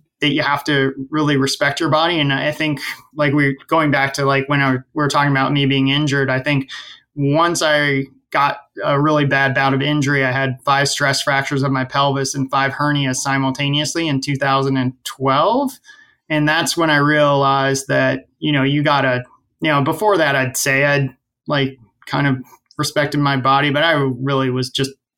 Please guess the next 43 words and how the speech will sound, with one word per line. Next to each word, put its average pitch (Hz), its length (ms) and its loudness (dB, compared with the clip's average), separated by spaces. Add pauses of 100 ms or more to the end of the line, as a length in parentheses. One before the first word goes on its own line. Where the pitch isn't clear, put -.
saying 135 320 2
that. 123 160 0
I 135 100 0
was 135 180 -2
really 131 380 0 (460)
just, - 460 0
uh, 127 460 0 (160)
trying 139 220 2
to 135 60 2
hit 135 180 0
a 131 40 2
certain 135 380 0
number. 143 400 0
And 135 320 0
I 139 120 -4
feel 147 200 0
like 135 260 0 (720)
as 160 180 0
I've 147 480 0
matured 156 540 0
in 156 120 2
the 143 60 0
sport 156 460 0
and 143 220 0
realized, 139 540 2
like, 139 320 -2 (460)
you 156 140 0
know, 135 140 2
if 139 140 -4
you, 165 100 2
if 180 180 -2
you 202 80 -2
get 202 140 2
in 160 140 2
sixty 151 380 -2
miles 143 680 0
and 135 400 0 (280)
you 151 80 0
feel 151 300 2
good 147 360 2
and, 135 320 2
and 147 180 0
you're, 135 300 2